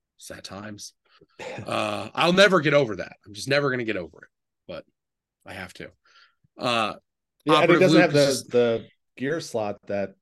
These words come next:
Speaker 1: He doesn't
Speaker 2: Commander
Speaker 1: have the
Speaker 2: Luke
Speaker 1: gear
Speaker 2: should
Speaker 1: slot.
Speaker 2: to
Speaker 1: Yeah, I've
Speaker 2: take
Speaker 1: been
Speaker 2: prepared
Speaker 1: putting
Speaker 2: supplies.
Speaker 1: Right, I've been, like, the last few times I took Commander Luke, I put prepared supplies on him. It's great. It's like, you know, sort of like force reflexes, but way better 'cause it's actually, like, <laughs> yeah,
Speaker 2: Whenever you
Speaker 1: you,
Speaker 2: want it.
Speaker 1: whenever you want it, you have a dodge. It's great.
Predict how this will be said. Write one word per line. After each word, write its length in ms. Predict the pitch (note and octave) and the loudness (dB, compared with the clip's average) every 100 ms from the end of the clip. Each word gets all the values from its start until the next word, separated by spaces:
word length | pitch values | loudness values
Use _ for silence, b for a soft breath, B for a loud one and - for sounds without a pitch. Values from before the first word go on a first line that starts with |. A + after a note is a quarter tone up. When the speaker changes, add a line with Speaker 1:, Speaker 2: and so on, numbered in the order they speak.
| _ _ | _ _
Speaker 1:
He 100 | E3 | 0
doesn't 240 | E3+ E3 | 2 2
Speaker 2:
Commander 100 | E3+ | 0
Speaker 1:
have 100 | E3 | 0
the 60 | C#3+ | -2
Speaker 2:
Luke 40 | C3 | -2
Speaker 1:
gear 120 | C3+ | -2
Speaker 2:
should 60 | |
Speaker 1:
slot. 220 | - A#2+ A2+ | -2 -4 -4
Speaker 2:
to 340 | - - - | -16 -8 2
Speaker 1:
Yeah, 140 | F#3+ | 4
I've 80 | F#3 | 6
Speaker 2:
take 60 | F3+ | 6
Speaker 1:
been 120 | F#3+ | 4
Speaker 2:
prepared 200 | F3+ G3+ | 4 4
Speaker 1:
putting 180 | F#3 F3 | 6 4
Speaker 2:
supplies. 640 | - D3 - D3 B2+ F2+ | 0 -4 2 2 2 0
Speaker 1:
Right, 240 | G3 F#3+ D3 - | 4 4 2 0
I've 160 | D#3 | 2
been, 160 | D#3+ D#3 | 2 0
like, 240 | D#3 D3 C3+ | 0 0 0
the 60 | |
last 300 | C#3+ D#3 D#3 | 0 0 -2
few 100 | D#3+ | -6
times 300 | D3 D3+ C#3 | -2 -2 0
I 60 | C#3 | -4
took 180 | D#3+ C#3+ | -4 -4
Commander 300 | C#3 C3 A#2 | -2 -2 -2
Luke, 180 | D#3+ B2+ | -2 -4
I 60 | |
put 160 | G#2+ - | -6 -10
prepared 320 | - B2+ A#2 | -6 -6 -6
supplies 360 | - C3 C3+ B2 | -6 -4 -4 -4
on 120 | F2+ | -12
him. 100 | F2+ | -14
It's 120 | F2+ | -16
great. 300 | - A2+ F#2 | -8 -8 -8
It's 160 | F#2 - | -10 -8
like, 200 | G#2 F#2+ _ | -8 -10 _
you 60 | G2 | -14
know, 180 | F#2 F#2 _ | -14 -18 _
sort 240 | - C3 A#2 | -6 -2 -2
of 60 | |
like 160 | A2 - | -4 -6
force 280 | C3+ A#2 - | -6 -6 -6
reflexes, 520 | B2+ B2+ G#2 G#2+ F#2 | -6 -6 -8 -8 -12
but 160 | G2+ G2+ | -10 -8
way 160 | G#2+ | -6
better 300 | G2+ A2+ G2+ | -6 -6 -6
'cause 180 | F2+ G2 | -10 -16
it's 140 | F2+ - | -16 -12
actually, 520 | F#2+ F#2+ - G#2 G2 | -10 -10 -10 -12 -12
like, 340 | F#2 F#2+ F#2 - B B B B _ | -10 -10 -10 -16 B B B B _
<laughs> 0 | |
yeah, 200 | - G3 | 0 2
Speaker 2:
Whenever 260 | A#2 A#2 | 2 2
you 80 | - | 2
Speaker 1:
you, 80 | F3+ | 2
Speaker 2:
want 180 | G#2+ F#2+ | 2 -2
it. 80 | B B | B B
Speaker 1:
whenever 320 | E3 E3 G#3 | 0 4 4
you 120 | F#3 F#3 | 4 4
want 220 | G3 F3+ | 4 2
it, 40 | |
you 80 | D3+ | 0
have 160 | D#3 D#3 | -2 -2
a 40 | |
dodge. 280 | C3+ D3+ C3+ | -2 -4 -4
It's 140 | - - | -8 -8
great. 300 | C#3 G2 | -8 -8